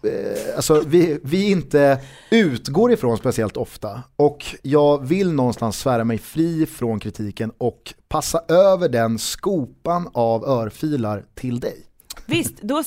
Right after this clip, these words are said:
Speaker 2: då säger jag så här, du, jag tackar för örfilarna, och så säger jag, "Daniel, kom till Stockholm och säg det där."
Speaker 1: <laughs>
Speaker 2: Kom hit och säg det där, to my face. Nej, eh, nej, men det där tycker jag, vi var ju, vi fan pratade inte vi lite om det där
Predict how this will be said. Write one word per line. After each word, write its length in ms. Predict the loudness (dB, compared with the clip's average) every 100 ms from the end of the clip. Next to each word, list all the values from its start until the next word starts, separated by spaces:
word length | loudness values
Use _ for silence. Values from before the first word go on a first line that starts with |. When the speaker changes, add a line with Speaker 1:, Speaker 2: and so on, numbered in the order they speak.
| -4
Speaker 2:
då 200 | -4 -2
säger 280 | 0 0 0
jag 120 | -2
så 100 | -2
här, 220 | -2 -2
du, 80 | 0
jag 180 | -2 -2
tackar 260 | -6 -6 -2
för 80 |
örfilarna, 540 | 0 0 -2 -4 -2 -4
och 80 | -6
så 80 |
säger 440 | -4 -2 0 0 0
jag, 120 | -2 -2
"Daniel, 460 | -2 0 -4 -6 -8 _ _ _ -4
kom 220 | -2 0
till 120 | -2
Stockholm 440 | -2 -2 -2 -4
och 80 | -4
säg 140 | -2 -2
det 100 | -4
där." 240 | -8 -12 _
Speaker 1:
<laughs> 100 | -14 -12 -14 -14 -16 _ _
Speaker 2:
Kom 220 | -4 0
hit 200 | 0 -2
och 80 | -4
säg 220 | -2 0
det 80 | 0
där, 140 | -2 -4
to 160 | -4
my 260 | -2 -2 -2
face. 460 | -2 -4 -4 -8 -18 _ _ _ _ -20 -10 -4
Nej, 180 | -2 -4 -14 -20 -10
eh, 760 | -2 2 4 4 4 2 0
nej, 300 | 0 2 2
men 180 | 2 0
det 80 | 0
där 200 | 0 -2
tycker 240 | -6 -2
jag, 140 | -2 0
vi 140 | -2
var 140 | 0
ju, 120 | -2 -2
vi 160 | -4
fan 300 | -4 -4 -2
pratade 440 | -2 -2 -2 -4 -4
inte 160 | -6
vi 120 | -6
lite 320 | -6 -6 -6 -4
om 120 | -2
det 60 |
där 260 | -2 -2